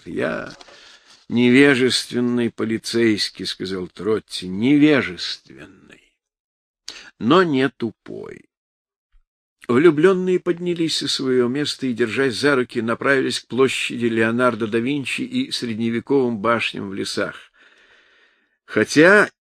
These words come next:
не исключено, что это пахнет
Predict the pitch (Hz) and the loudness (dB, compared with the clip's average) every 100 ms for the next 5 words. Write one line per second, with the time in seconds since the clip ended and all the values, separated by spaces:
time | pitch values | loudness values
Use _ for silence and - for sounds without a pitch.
0 | _ _ - 131 170 156 120 - 123 - | _ _ -8 -6 -4 -6 -6 -4 -4 -2
1 | 107 110 151 143 - 113 107 127 147 - | -2 -2 -2 -4 -4 0 0 0 -4 -2
2 | 113 131 123 - 147 | 2 2 2 -6 -12